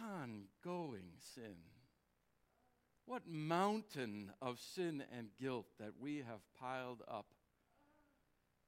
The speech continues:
All of your selfishness, all of your pride, your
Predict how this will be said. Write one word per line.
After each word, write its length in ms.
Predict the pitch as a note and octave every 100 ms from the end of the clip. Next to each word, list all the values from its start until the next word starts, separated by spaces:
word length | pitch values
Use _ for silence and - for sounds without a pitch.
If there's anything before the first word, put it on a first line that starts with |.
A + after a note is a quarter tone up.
| _ -
All 480 | - A3+ B3 A#3 F3+
of 140 | A#2+
your 160 | A2+ G2+ -
selfishness, 760 | F#3 F#3 F3+ F3+ E3+ D#3+ F3 -
all 360 | C#3+ G#3 A3+ F#3
of 140 | A2+
your 160 | A2+ G2 - -
pride, 480 | F3+ F#3+ F#3 F#3 D#3+ D#3+ _ _ _ _ _ _ _ _ _ -
your 120 | -